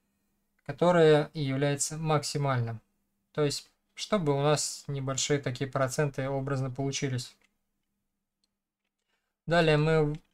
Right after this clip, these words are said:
умножаем эти значения на, э, так скажем, параметр. Давайте просто скопируем этот параметр.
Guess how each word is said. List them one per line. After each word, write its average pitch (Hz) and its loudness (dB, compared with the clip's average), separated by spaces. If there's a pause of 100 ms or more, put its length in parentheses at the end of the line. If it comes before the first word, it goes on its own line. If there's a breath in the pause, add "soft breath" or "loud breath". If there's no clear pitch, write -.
умножаем 156 4
эти 147 -2
значения 139 0 (1600 soft breath)
на, 143 0 (580)
э, 127 -4 (100)
так 127 -8
скажем, 127 -2 (400)
параметр. 202 6
Давайте 135 -2
просто 135 -4
скопируем 196 0
этот 156 -4
параметр. 196 0